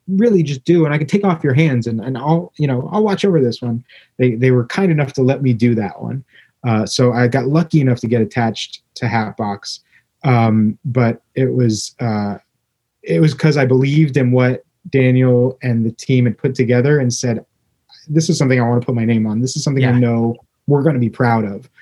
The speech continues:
Speaker 1: Um, 'cause it really is the right time for the right piece of magic to bring this back to life. And so that, that's how I got involved, um, with the team.
Speaker 2: So, so tell me, when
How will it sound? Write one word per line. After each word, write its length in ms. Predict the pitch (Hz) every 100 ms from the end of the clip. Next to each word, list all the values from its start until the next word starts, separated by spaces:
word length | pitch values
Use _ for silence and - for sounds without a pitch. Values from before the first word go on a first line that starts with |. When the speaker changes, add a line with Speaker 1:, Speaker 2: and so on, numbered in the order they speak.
| _ _
Speaker 1:
Um, 240 | 123 113 110
'cause 200 | - 131
it 80 | 127
really 300 | 139 139 123
is 160 | 127
the 80 | 120
right 340 | 113 123 131 127
time 320 | - 117 120
for 80 | 117
the 100 | 104
right 240 | 113 120
piece 220 | - 127
of 60 | 120
magic 560 | 113 110 110 104 - _ _ _ _ _
to 80 | -
bring 400 | 101 107 127 120
this 400 | 117 107 - - - _ _
back 340 | 180 117 107 -
to 100 | 117
life. 460 | 107 104 98 - _
And 300 | 123 107 101
so 280 | - 123 104
that, 260 | 107 110 -
that's 240 | 127 120
how 240 | - 117 113
I 240 | 107 110
got 240 | 107 104
involved, 640 | 104 98 104 110 98 117 - -
um, 340 | 113 98 98
with 160 | 104 -
the 60 |
team. 300 | 98 123 98 -
Speaker 2:
So, 400 | - - 247 220
so 180 | - 233
tell 240 | 220 240
me, 300 | 247 254 226 -
when 640 | 190 160 196 220 220 220